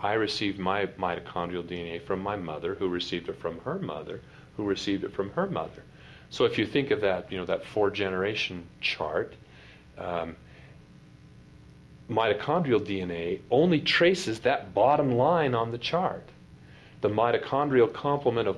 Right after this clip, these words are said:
all the other lineages there, you know, on that chart, what is it, sixteen on the right-hand side, sixteen individuals,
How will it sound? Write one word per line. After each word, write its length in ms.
all 300
the 140
other 160
lineages 580
there, 420
you 60
know, 100
on 100
that 200
chart, 280
what 100
is 80
it, 100
sixteen 600
on 160
the 60
right-hand 480
side, 360
sixteen 600
individuals, 760